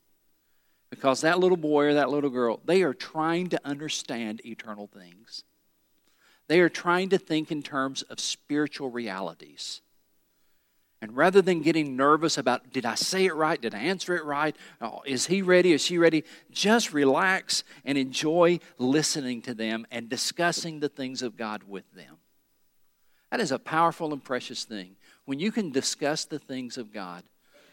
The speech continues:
with your children. So use that time to deepen your relationship with your child and help bring them closer to God.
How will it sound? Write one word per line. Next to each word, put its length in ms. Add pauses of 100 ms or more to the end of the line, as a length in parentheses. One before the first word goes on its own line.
(140)
with 140
your 100
children. 520 (1400)
So 120
use 340
that 180
time 260
to 80
deepen 300
your 100
relationship 640
with 140
your 80
child 500
and 140
help 260
bring 200
them 120
closer 340
to 120
God. 340